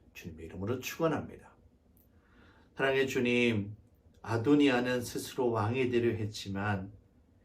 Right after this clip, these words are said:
결국 실패할 수밖에 없었습니다.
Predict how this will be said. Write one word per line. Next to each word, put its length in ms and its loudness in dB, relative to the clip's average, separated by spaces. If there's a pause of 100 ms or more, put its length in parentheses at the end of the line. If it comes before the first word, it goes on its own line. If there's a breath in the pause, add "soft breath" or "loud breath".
결국 680 0
실패할 500 -2
수밖에 400 -6
없었습니다. 680 -6